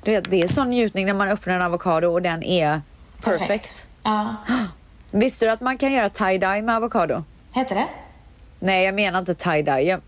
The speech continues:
Speaker 1: jo, menar jag det? Jag vet inte om jag menar det.
Speaker 2: Vad är
Speaker 1: Jag menar att man
Speaker 2: tie-dye?
Speaker 1: kan, man kan färga kläder med avokado.
Speaker 2: Ah.
Speaker 1: Man
Speaker 2: Nu kom-
Speaker 1: lägger, lägger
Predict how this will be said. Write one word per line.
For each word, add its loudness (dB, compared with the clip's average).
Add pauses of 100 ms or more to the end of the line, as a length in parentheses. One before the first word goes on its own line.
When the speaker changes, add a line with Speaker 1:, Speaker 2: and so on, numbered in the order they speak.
(140)
Speaker 1:
jo, 0
menar 0
jag 0
det? -2 (640)
Jag -2
vet 2
inte 0
om -2
jag -2
menar 0
det. 0 (300)
Speaker 2:
Vad 0
är -2
Speaker 1:
Jag 2
menar 2
att 0
man 0
Speaker 2:
tie-dye? -2
Speaker 1:
kan, -2 (140)
man 0
kan -2
färga 2
kläder 0 (920)
med 2
avokado. 2
Speaker 2:
Ah. -2 (1120)
Speaker 1:
Man 2
Speaker 2:
Nu 2
kom- 0
Speaker 1:
lägger, 0 (220)
lägger 2